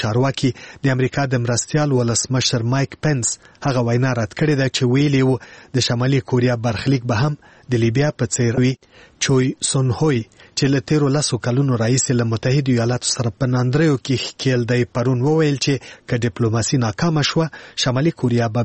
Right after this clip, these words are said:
بیا خپل اټومي زور نندارې ته وړاندې کړي. خو د ټرمپ له پرونیو څرګندونو په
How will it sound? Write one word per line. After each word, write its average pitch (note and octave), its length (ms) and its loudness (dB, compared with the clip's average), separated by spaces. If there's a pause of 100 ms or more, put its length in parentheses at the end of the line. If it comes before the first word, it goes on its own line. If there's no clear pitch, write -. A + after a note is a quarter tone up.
بیا D3 120 2
خپل C#3 380 -2
اټومي B2+ 420 0 (100)
زور D3+ 260 0 (320)
نندارې A#2 400 0
ته C#3 80 0
وړاندې B2+ 360 0 (100)
کړي. C3+ 160 2 (280)
خو D#3+ 160 0
د D3+ 140 0
ټرمپ E3 360 -2
له C#3 140 2
پرونیو C#3+ 400 2 (120)
څرګندونو A#2 680 0
په C#3+ 60 -6